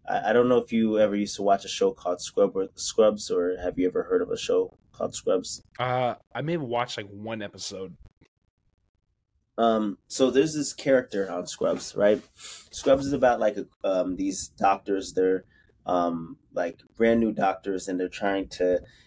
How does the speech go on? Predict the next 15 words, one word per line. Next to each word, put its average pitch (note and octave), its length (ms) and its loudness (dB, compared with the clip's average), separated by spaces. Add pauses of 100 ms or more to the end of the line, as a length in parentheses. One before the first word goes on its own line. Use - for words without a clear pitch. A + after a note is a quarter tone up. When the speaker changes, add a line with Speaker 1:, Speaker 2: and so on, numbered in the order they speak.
(120)
Speaker 1:
gain A2+ 240 4
experience G2+ 540 -2
and F#2 100 -8
figure G#2 320 0
out F#2 160 2
where G2 200 4
their, F#2+ 300 0
where G#2 380 0
their F#2 380 4
place - 500 0
is F2+ 420 -2
in F2+ 340 0
the E2+ 260 -4
hospital F2+ 680 -2
and, E2 160 -6